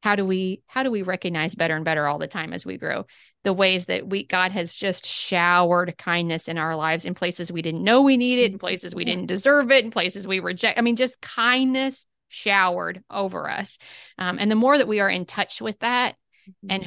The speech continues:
Speaker 1: what a difference that has made in our life, the easier it will be to say, "I don't need to know if you deserve this or even if you want this, whoever you
Speaker 2: Mm-hmm.
Speaker 1: happen to be.
Speaker 2: <laughs>
Speaker 1: It's
Speaker 2: Right.
Speaker 1: just,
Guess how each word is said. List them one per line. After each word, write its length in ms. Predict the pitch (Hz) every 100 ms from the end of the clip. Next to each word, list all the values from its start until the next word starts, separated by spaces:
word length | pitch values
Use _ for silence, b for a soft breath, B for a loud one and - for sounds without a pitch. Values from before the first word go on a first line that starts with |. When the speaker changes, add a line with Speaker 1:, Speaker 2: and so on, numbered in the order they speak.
| 175
Speaker 1:
what 220 | 208 202 -
a 80 | 196
difference 380 | 190 185 196 190
that 160 | 185
has 140 | 180 180
made 220 | 175 180
in 80 | 170
our 180 | 170 175
life, 320 | 175 180 180
the 160 | -
easier 220 | 185 170 160
it 80 |
will 120 | 170 165
be 180 | 165
to 80 | 160
say, 500 | 175 165 165 165 175 _ b b _ _ -
"I 120 | 220
don't 220 | 208 180
need 260 | 185 180 -
to 100 | -
know 480 | 170 160 160 160 170 _
if 240 | 196 - 185
you 80 |
deserve 720 | 170 165 160 156 175 175 175 165
this 320 | 175 190 -
or 100 | 240
even 280 | 262 285 254
if 120 | 240
you 140 | 277
want 400 | 285 220 277 359
this, 380 | - - - -
whoever 420 | 185 180 175 165
you 140 | 170 175
Speaker 2:
Mm-hmm. 80 | 185
Speaker 1:
happen 260 | - 170
to 120 | 160 170
be. 360 | 170 196 208
Speaker 2:
<laughs> 80 | 233
Speaker 1:
It's 300 | 240 - -
Speaker 2:
Right. 60 | 226
Speaker 1:
just, 240 | 208 -